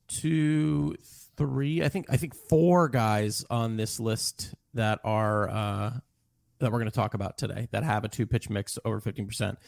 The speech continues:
It's weird. A lot of the guys, uh, actually, I, I think there's only a few that you haven't mentioned. Do you know who had two pitches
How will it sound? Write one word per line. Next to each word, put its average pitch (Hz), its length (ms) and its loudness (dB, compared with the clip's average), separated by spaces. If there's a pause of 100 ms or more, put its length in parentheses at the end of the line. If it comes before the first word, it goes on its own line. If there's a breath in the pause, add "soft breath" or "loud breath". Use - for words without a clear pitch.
(140 soft breath)
It's 143 160 2
weird. 135 260 6
A 107 60 0
lot 117 180 4
of 139 60 4
the 131 60 -2
guys, 113 500 0
uh, 104 400 -2 (680 soft breath)
actually, 160 360 0
I, 117 120 0
I 127 60 4
think 208 140 -2
there's 262 120 0
only 156 180 2
a 175 60 2
few 160 340 0
that 147 120 2
you 127 80 2
haven't 131 260 4
mentioned. 135 280 0
Do 143 60 4
you 165 40 4
know 247 120 6
who 359 120 6
had 302 160 2
two 277 160 2
pitches 247 420 -2